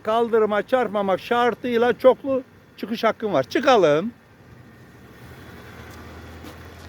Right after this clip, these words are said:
Israr etmeyeceksin. Israr edersen kaç-, kazandığın sınavı burada kaybedersin. Evet, duruyoruz.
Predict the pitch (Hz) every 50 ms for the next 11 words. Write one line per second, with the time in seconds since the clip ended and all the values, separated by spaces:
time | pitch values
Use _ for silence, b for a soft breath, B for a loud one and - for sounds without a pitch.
0 | - - - - - - - - - - - - - - - - - - - -
1 | 208 196 - 226 240 254 262 285 285 233 214 254 247 220 190 170 175 143 - -
2 | 143 107 92 - - - - - - - - - - - - - - - - -
3 | - - - - - - - - - - - - - - - - - - - -
4 | - - - - - - - - - - - - - - - - - - - -
5 | - - - - - - - - - - - - - - - - 214 196 - 254
6 | 233 254 247 254 262 269 262 277 269 240 - 320 302 302 285 240 - - 226 226
7 | 226 214 - - 214 - - 220 233 240 262 269 269 269 240 277 269 262 226 -
8 | - 254 262 262 262 262 247 247 254 269 214 - 254 254 247 214 202 175 156 147
9 | 131 113 - - 98 - - - - - - - - - - - - - - -
10 | - - - - - - - 240 220 208 185 139 117 - - - - - 208 208
11 | 196 190 175 151 135 117 131 156 180